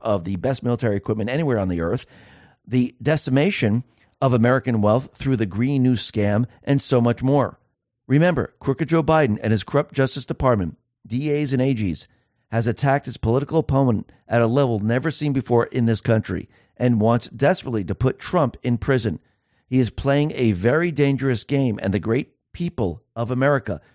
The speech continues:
will not stand for it. Make a-, America great again. And remember,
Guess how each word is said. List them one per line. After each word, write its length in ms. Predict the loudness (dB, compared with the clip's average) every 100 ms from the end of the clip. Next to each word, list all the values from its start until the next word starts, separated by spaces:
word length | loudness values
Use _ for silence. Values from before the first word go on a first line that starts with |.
| _
will 200 | -4 0
not 240 | 2 0 -2
stand 320 | -2 0 -2
for 160 | -4 -6
it. 120 | -4
Make 300 | -2 -2 -4 -6
a-, 140 | -6 _ _ _ _
America 380 | 2 4 4 0
great 240 | 0 0 2
again. 240 | -2 -4
And 160 | -6 -4
remember, 380 | 0 0 -2